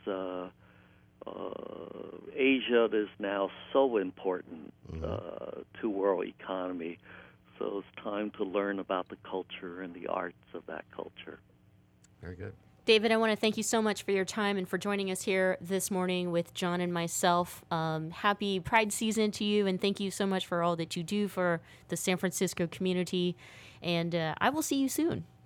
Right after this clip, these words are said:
Speaker 1: Sure hope so, and thank you for allowing me to share part of my culture and the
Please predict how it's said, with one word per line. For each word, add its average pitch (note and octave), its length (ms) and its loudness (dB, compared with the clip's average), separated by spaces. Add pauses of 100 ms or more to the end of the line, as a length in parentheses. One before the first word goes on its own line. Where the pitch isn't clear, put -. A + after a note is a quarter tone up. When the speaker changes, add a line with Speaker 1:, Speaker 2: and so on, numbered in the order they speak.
(1080)
Speaker 1:
Sure B2+ 180 2
hope C#3 160 4 (140)
so, A#2+ 160 6
and B2+ 160 2
thank D3+ 300 4
you D3+ 120 2 (100)
for C3 140 4
allowing A#2 480 4
me A2+ 160 0 (100)
to A2+ 80 -2 (140)
share A2 220 2
part G#2+ 240 -2
of G#2+ 100 0
my G2 220 -2
culture G2+ 600 -4
and F#2+ 140 -8
the F#2 100 -8